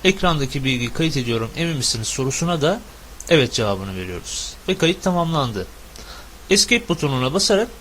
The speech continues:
ekranı kapatıyoruz. Ve programdan çıkış butonuna basarak cari modülünü kapatalım. Programdan çıkmak istediğinizden emin misiniz? Evet cevabını verdik ve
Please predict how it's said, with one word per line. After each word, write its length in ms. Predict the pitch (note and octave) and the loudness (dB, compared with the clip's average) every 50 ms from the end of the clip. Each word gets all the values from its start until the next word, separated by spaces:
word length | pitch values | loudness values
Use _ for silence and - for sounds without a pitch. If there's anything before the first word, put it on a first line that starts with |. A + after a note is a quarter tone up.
| - - | -6 -2
ekranı 360 | - E3 - - C3+ C#3 E3+ - | -2 -2 0 0 -2 -2 -2 0
kapatıyoruz. 840 | - - B2+ A#2+ - - - F#2+ E2+ E2 - - - - - - - - - - - - - - - - - - - | 0 0 0 -2 -4 -4 -4 -4 -4 -6 -8 -8 -8 -8 -8 -10 -12 -14 -18 -18 -18 -18 -18 -18 -18 -18 -6 2 6
Ve 260 | G3+ G#3 A3 G#3+ - - - - - - - - - | 8 8 8 6 0 -6 -12 -18 -20 -20 -18 -4 2
programdan 520 | - G3+ F#3 F3 F3 F3+ F3+ F#3 F#3 F#3+ | 4 6 6 6 6 4 4 4 4 2
çıkış 380 | F#3 - - - - F#3+ - - | 2 2 0 0 0 0 0 0
butonuna 420 | D#3+ D3+ - C#3+ C3+ B2+ B2 B2 | 0 2 2 4 4 4 2 2
basarak 340 | C#3 D#3+ - - F#3+ F3+ G#3 G#3 - | 2 2 2 2 2 2 0 -2 2
cari 240 | - D#3+ D#3 D3+ D3+ | 4 6 6 6 4
modülünü 520 | D3 C3+ B2 A2+ A#2 A2 A2+ B2+ E3+ G#3+ B3 - - - - - - - - - | 2 0 0 0 -2 -2 -2 -2 -2 -2 -4 -6 -12 -16 -18 -18 -16 -18 -10 -4
kapatalım. 440 | - E3 - - A#2+ - A#2 G2+ F2+ E2+ - - - - - - - - - - - - | -2 -2 -2 -2 -4 -4 -4 -6 -6 -8 -12 -18 -18 -18 -18 -18 -18 -18 -18 -20 -8 0
Programdan 520 | - F#3 F3 D3+ D3 D3+ D3 C#3+ C#3 C3 B2+ | 4 6 6 6 6 4 0 2 0 0 -2
çıkmak 300 | - - - C#3+ C#3 C3+ | -2 -4 -4 -4 -4 -4
istediğinizden 600 | - - - A#2 A2 A#2 A2+ A2+ G#2+ A2+ G#2+ G#2 G#2 | -4 -4 -4 -4 -4 -4 -6 -4 -4 -4 -4 -4 -2
emin 180 | - D3+ E3+ F3 | -2 -2 -2 0
misiniz? 640 | D#3+ C3+ - - - A#2 C#3 F#3+ G#3+ - - - - - - - - - - - - - - - - - - | -2 -2 -2 -2 -2 -2 -4 -4 -4 -4 -4 -6 -6 -10 -16 -18 -18 -20 -20 -20 -20 -20 -20 -20 -16 -6 0
Evet 260 | F3 E3+ D#3 B2 - | 4 4 4 4 2
cevabını 420 | - - A#2 G#2 G#2 G2+ G#2 G#2 G2+ | 0 -2 -2 -2 -2 -2 -4 -2 -2
verdik 400 | G2+ G2+ A2+ C#3+ F3+ F#3+ - - | 0 0 0 -2 -4 -6 -2 2
ve 200 | C#3+ D#3 F3+ | 4 4 4